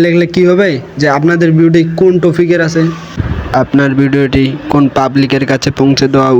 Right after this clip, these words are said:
উচিত, তার জন্য টাইটেল ইউজ করা হয়। তো অবশ্যই আপনারা টাইটেল এবং থাম্বনেল এইসব ঠিকঠাক মতন করে দিবেন, হ্যাশট্যাগ ইউজ করবেন। আর দিনে, সকাল, বিকাল, রাত এই তিন টাইম যদি ভিডিও ছাড়েন,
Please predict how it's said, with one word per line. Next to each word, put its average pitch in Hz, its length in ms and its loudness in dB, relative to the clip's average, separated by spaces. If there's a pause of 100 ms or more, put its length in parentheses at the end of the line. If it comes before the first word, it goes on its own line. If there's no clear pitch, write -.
উচিত, 139 220 -2 (880)
তার 131 200 0 (140)
জন্য 143 240 4 (280)
টাইটেল 131 380 0 (140)
ইউজ 139 200 2 (140)
করা 123 200 0 (120)
হয়। 127 240 -2 (640)
তো - 40 -2 (100)
অবশ্যই 151 420 0
আপনারা 143 280 0 (300)
টাইটেল 139 300 0 (100)
এবং 143 120 2 (300)
থাম্বনেল 143 420 2
এইসব 143 200 0 (100)
ঠিকঠাক 143 440 -4
মতন 147 280 2
করে 147 200 2
দিবেন, 156 200 2 (140)
হ্যাশট্যাগ 139 420 -2
ইউজ 139 120 0 (100)
করবেন। 143 240 2 (800)
আর 139 120 0 (160)
দিনে, 147 280 2 (840)
সকাল, 147 260 0 (120)
বিকাল, 151 260 2 (120)
রাত 120 140 -2 (100)
এই 143 60 0 (100)
তিন 156 220 4
টাইম 151 120 2 (100)
যদি 147 240 2
ভিডিও 151 220 2 (100)
ছাড়েন, 156 240 0